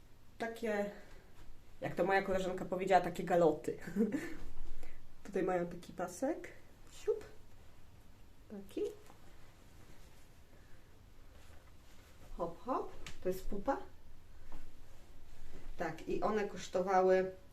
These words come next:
On, to, to są spodnie, ja wiem, one super nie są,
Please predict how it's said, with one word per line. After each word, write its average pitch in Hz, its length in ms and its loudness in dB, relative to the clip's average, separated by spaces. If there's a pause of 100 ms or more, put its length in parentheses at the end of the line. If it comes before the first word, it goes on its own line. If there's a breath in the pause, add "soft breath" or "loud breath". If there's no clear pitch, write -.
On, 190 200 2
to, 202 200 2
to 196 220 0
są 202 180 2
spodnie, 170 460 4
ja 160 140 2
wiem, 165 240 0
one 165 180 -2
super 165 340 0
nie 160 160 8
są, 208 360 2